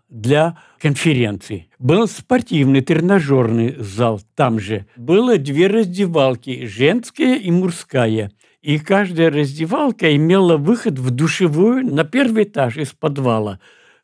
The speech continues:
И мы смогли там сделать маленькую сауну. Ну, метр полтора на метр полтора. Сделали сауну. Спасибо, сделали нам.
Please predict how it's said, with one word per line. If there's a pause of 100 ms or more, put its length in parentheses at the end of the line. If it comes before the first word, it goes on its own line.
И
мы (200)
смогли
там
сделать
маленькую
сауну. (260)
Ну, (260)
метр
полтора
на
метр
полтора. (260)
Сделали
сауну.
Спасибо,
сделали
нам.